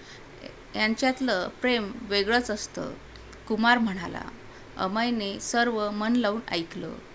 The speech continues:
त्याने अंगातील ब्लेझर काढून बाजूला ठेवलं आणि उठून हॉलमधल्या पोर्चमधजवळ जाऊन उभा राहिला. दिग्दर्शक म्हणून कुमारकडे पुष्कळ प्रेमकथांचे विषय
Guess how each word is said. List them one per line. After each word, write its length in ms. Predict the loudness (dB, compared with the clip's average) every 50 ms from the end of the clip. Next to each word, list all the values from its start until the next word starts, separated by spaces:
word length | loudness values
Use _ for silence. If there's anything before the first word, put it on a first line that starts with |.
| -18 -18 -18 -18 -18 -18 -18 -14 -2 4
त्याने 280 | 6 6 6 6 4 2
अंगातील 640 | 0 0 -2 2 4 4 4 4 2 0 0 0 0
ब्लेझर 360 | 0 0 0 2 2 0 -2
काढून 420 | 0 2 2 2 4 2 2 0 2
बाजूला 440 | 2 0 0 0 -2 -2 -2 -2 -2
ठेवलं 380 | -2 -4 -8 -6 -6 -8 -8 -10 -12 -14 -18 -18 -18 -18 -18 -18 -16 -4 2
आणि 220 | 4 6 6 6 4
उठून 280 | 4 4 6 6 6 6
हॉलमधल्या 760 | 6 6 6 6 6 8 6 4 4 4 4 4 4 4 2 0 -4 -12 -18 -18 -18 -18 -16 -6 2
पोर्चमधजवळ 840 | 4 4 4 6 6 6 6 6 4 4 4 4 6 6 4 0 0
जाऊन 400 | 0 2 4 4 4 4 0 -4 -4 -4 -6
उभा 280 | -6 -4 -2 -4 -4 -2
राहिला. 400 | -4 -6 -6 -8 -8 -8 -8 -10 -10 -10 -12 -14 -14 -16 -16 -18 -18 -18 -16 -10
दिग्दर्शक 580 | -10 -8 -8 -4 -4 -4 -4 -4 -4 -4 -2 2
म्हणून 360 | 4 6 6 6 4 4 -2 -4 -2 0
कुमारकडे 640 | 2 4 4 4 4 4 2 2 2 2 0 -2 -4 -8 -14 -18 -18 -18 -18 -18 -20 -20 -20 -20 -20 -20 -20 -20 -20 -20 -20 -20 -14 -4 4
पुष्कळ 440 | 4 4 4 4 0 2 4 4 4
प्रेमकथांचे 880 | 2 4 4 6 6 6 6 6 2 0 2 4 4 4 4 2 -2 -2
विषय 460 | -2 -2 0 0 0 0 0 0